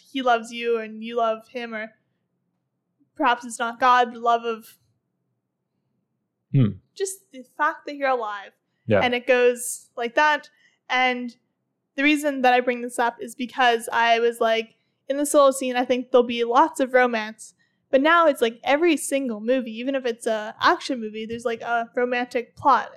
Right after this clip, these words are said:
Speaker 1: and, like, a bottom of the barrel. Bottom of the barrel <laughs> is the bottom of the ladder type of love. And, like, this is always unnecessary.
Speaker 2: Yeah, that was one of my notes, was
Speaker 1: <laughs>
Speaker 2: is that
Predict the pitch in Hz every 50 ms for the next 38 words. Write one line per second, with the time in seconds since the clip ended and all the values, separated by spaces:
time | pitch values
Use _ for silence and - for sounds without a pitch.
0 | - - 247 247 240 233 226 220 - - - - - _ - 240 233 240 240 240
1 | 247 247 240 226 226 226 - 226 240 240 240 240 240 226 220 214 226 - _ _
2 | _ _ _ _ _ _ _ _ _ _ _ _ _ _ _ - 294 285 294 294
3 | 277 262 254 - 269 262 269 294 403 403 311 349 381 - 392 - - _ _ _
4 | - 254 294 285 311 311 294 269 247 - 254 254 _ - 247 233 233 254 _ _
5 | _ _ _ _ _ - 285 302 311 285 247 226 226 226 - - 247 240 240 233
6 | 220 226 240 226 220 214 214 220 - _ _ _ _ _ _ _ - 392 415 381
7 | 359 392 494 508 - - 440 285 294 302 302 302 302 285 302 - - - _ _
8 | _ _ _ _ _ _ _ _ _ _ _ _ _ 269 277 262 226 208 - -
9 | - - - - - - - - - _ _ _ _ _ _ - 107 123 120 117
10 | 117 131 135 127 127 131 131 127 123 117 117 110 107 98 - - - 113 104 415
11 | 349 - - 453 - - - - -